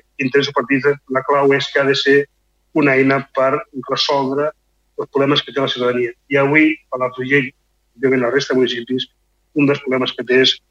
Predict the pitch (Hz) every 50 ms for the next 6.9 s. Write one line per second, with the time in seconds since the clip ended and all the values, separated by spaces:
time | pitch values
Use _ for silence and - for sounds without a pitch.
0 | _ _ _ - - 139 143 131 - - 139 135 127 123 - 123 117 127 123 -
1 | 147 135 - 123 120 - - - 139 139 - 127 127 123 120 - 139 131 - -
2 | 135 127 - - - - - 131 131 120 - _ _ _ _ _ _ _ - 160
3 | 151 143 135 139 127 - 151 143 135 135 147 143 139 - 165 139 135 135 135 131
4 | 143 135 - 139 127 131 123 123 123 131 131 143 143 139 147 160 170 - _ _
5 | _ _ _ _ _ _ _ - 131 127 123 123 - - 139 135 - - 127 -
6 | - 131 131 131 127 120 127 120 - 120 113 - - 120 - - -